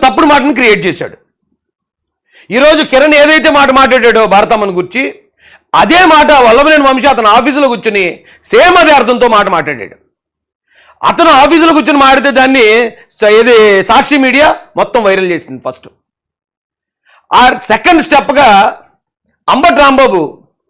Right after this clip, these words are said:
ఏ కారణం లేకుండా ఎవరో అన్నాడు, "అంబటి రాంబాబు ఇంత వయసు వచ్చింది కదా, నీకు ఇదేం పనయ్యా?" అన్నారు తెలుగుదేశం పార్టీ నుంచి ఎవరో. ఆ మాటకి ఈ మాటకి ఏమైనా సంబంధం ఉందండి అసలు?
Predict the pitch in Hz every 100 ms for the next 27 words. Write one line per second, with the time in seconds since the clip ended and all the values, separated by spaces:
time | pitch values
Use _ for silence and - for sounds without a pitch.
0 | - 247 330 - 311 294 285 233 202 160
1 | 123 _ _ _ _ _ _ _ _ _
2 | 165 254 320 302 269 202 233 254 240 240
3 | 269 254 202 185 180 202 214 214 196 214
4 | 247 - _ - 196 190 196 208 214 214
5 | 214 208 190 147 165 175 170 170 170 160
6 | 139 143 - _ _ _ _ _ _ _
7 | _ _ _ - 233 285 302 277 247 294
8 | 247 233 - _ _ - 220 294 302 302
9 | 277 277 269 233 247 277 277 285 262 285
10 | 415